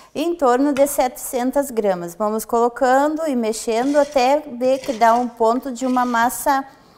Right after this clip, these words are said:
de, mais firme que a de bolo, né? Vai colocando e mexendo sempre. Que ela vai ficar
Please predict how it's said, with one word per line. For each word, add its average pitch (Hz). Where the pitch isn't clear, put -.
de, 190
mais 247
firme 285
que 294
a 277
de 254
bolo, 196
né? 175
Vai 190
colocando 208
e 254
mexendo 220
sempre. 240
Que -
ela 208
vai 208
ficar 208